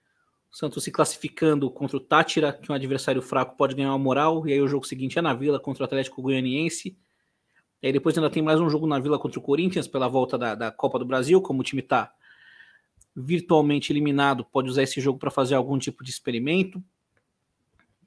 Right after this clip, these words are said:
E, sei lá, botar entrada de graça. Acho que é o mínimo que o Santos deve fazer. Mas o vídeo de hoje é pra falar sobre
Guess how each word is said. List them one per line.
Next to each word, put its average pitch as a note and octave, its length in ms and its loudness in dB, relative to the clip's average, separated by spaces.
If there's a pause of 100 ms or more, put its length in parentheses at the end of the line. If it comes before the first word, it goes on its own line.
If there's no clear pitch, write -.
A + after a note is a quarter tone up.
(140)
E, C3 60 -6
sei D#3 160 0
lá, C3+ 100 0
botar B2 300 -4
entrada C3 380 0
de B2+ 100 -4
graça. B2 500 2 (840)
Acho - 80 -20
que - 80 -4
é - 20 4
o C4 60 2
mínimo C#3+ 300 2
que - 60 -16
o - 20 -14
Santos - 160 -8
deve A2 160 -4
fazer. A2 340 -8 (2750)
Mas G3 800 4 (520)
o - 60 0
vídeo E3+ 160 4
de F#3 80 8
hoje - 160 6
é - 40 -8
pra F3+ 120 2
falar F3+ 400 10
sobre F3+ 540 4